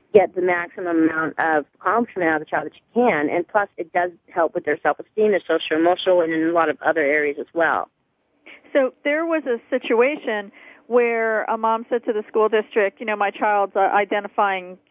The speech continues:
Speaker 2: thirty verbs on picture cards at home," and the school district in that state simply said,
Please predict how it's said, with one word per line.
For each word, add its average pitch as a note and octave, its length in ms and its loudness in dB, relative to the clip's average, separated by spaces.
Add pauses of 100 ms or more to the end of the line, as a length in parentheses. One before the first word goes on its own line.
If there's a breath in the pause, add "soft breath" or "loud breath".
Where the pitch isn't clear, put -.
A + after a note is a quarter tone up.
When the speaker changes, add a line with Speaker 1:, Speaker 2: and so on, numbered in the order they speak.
(200)
Speaker 2:
thirty A3+ 320 4
verbs G#3+ 340 -2
on G3 160 0
picture - 320 -2
cards F#3+ 580 0
at F3 140 0
home," G#3+ 420 2 (300 loud breath)
and A#3+ 180 2
the - 60 -6
school C4+ 220 6
district A#3+ 580 0 (140)
in A#3 100 -2
that G#3 260 -2
state G#3+ 320 -2
simply A3+ 380 -2
said, G3 220 0